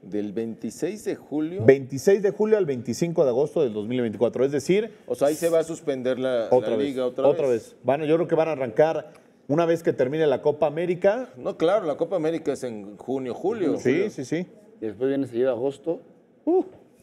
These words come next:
Speaker 1: No, no,
Speaker 2: Uh.
Speaker 1: se, pues se viene, a ver, para el que sea seleccionado no
Speaker 3: Ah,
Speaker 1: va a
Speaker 3: sí.
Speaker 1: parar, o sea,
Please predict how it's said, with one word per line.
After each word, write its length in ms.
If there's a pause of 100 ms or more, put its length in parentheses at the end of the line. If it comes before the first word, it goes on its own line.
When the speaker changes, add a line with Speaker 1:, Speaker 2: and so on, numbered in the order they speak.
(400)
Speaker 1:
No, 80
no, 80
Speaker 2:
Uh. 140
Speaker 1:
se, 80
pues 160
se 100
viene, 360
a 100
ver, 160
para 160
el 60
que 100
sea 160
seleccionado 840
no 140
Speaker 3:
Ah, 40
Speaker 1:
va 60
a 40
Speaker 3:
sí. 60
Speaker 1:
parar, 380
o 80
sea, 520